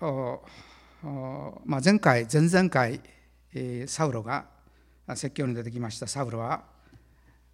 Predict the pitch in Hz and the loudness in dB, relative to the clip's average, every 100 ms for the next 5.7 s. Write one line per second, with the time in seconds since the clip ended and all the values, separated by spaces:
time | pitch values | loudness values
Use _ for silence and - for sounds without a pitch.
0 | - 139 120 113 131 139 - 143 135 123 | -14 -8 -6 -2 0 0 -2 -2 -2 -2
1 | 113 113 135 - - _ _ _ _ _ | -2 -4 -6 -10 -20 _ _ _ _ _
2 | - 135 135 123 113 120 117 139 131 - | -8 -4 -2 -4 -6 -8 -6 -4 -6 -6
3 | - - _ 135 127 127 131 135 - - | -20 -20 _ -12 -10 -10 -10 -14 -16 -20
4 | - - - _ _ _ _ _ _ _ | -20 -20 -20 _ _ _ _ _ _ _
5 | _ _ 143 135 - 110 | _ _ -2 0 0 -4